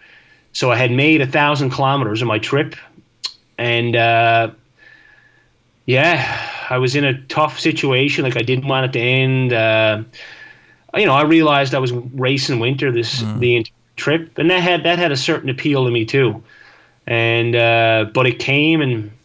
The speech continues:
Speaker 1: that was it. I was stuck.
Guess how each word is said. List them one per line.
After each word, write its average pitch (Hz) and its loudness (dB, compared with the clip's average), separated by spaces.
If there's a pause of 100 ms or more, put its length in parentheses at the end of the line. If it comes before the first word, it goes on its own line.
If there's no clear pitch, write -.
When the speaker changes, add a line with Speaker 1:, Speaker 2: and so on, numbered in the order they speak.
(1000)
Speaker 1:
that 135 -2
was 123 -2
it. 151 -2
I 120 -2
was 113 -4
stuck. 147 -2